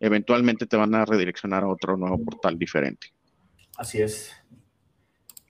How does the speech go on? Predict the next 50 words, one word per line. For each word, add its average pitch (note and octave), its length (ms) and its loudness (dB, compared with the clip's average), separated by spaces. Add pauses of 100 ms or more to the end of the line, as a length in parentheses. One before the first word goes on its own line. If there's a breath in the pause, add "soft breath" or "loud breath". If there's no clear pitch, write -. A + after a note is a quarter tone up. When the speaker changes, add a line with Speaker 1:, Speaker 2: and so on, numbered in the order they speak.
(100)
Speaker 2:
Pero A#2+ 200 2
bueno. C#3+ 200 4
Speaker 1:
Y, C3+ 160 6
y, C3+ 300 8
y C3+ 40 4
si C3+ 240 6
le A#2+ 120 6
están C#3+ 240 2
invirtiendo C#3+ 560 2
a - 20 2
la G2 100 0
Microsoft D#3 480 -2
Store, D#3+ 340 0
no B2+ 120 2
creo A#2+ 160 -2
que A2+ 120 -2
le F#2+ 100 4
dejen G#2 260 2
de F#2+ 60 0
invertir F2+ 320 -2
en G2 80 0
la F2+ 60 0
Microsoft F#2 360 -4
Store - 220 -6
for G#2+ 160 -2
Business. F#3 260 8
A C3 40 6
lo B2+ 80 6
mejor C#3+ 180 4
va F#3+ 40 6
a - 20 4
estar F#3 180 2
unificada F3+ 520 4
y A2+ 60 4
a G#2 40 0
lo G#2+ 80 -2
mejor A2+ 160 -4
nada B2+ 100 0
más A#2+ 100 2
va A2+ 60 -6
a - 20 -14
ser A2 240 -2 (260 loud breath)
Microsoft A#2 460 0
Store A#2+ 240 4
independientemente G#2+ 720 4
de B2+ 100 4
que G#2 120 0
seas G2 240 0
negocio G2 420 0
personal. - 500 -8